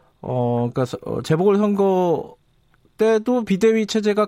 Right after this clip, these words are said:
끝난다라는 보장은 없어요. 그러면은, 어, 그 방금 말씀하신 새로운 메신저가 나오려면 너무 오래 걸리는 거 아닌가라는 생각이 드는 사람도 있을 것 같습니다.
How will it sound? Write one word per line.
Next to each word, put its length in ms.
끝난다라는 1080
보장은 340
없어요. 440
그러면은, 760
어, 160
그 220
방금 240
말씀하신 560
새로운 300
메신저가 480
나오려면 580
너무 200
오래 260
걸리는 380
거 60
아닌가라는 600
생각이 380
드는 560
사람도 280
있을 160
것 120
같습니다. 400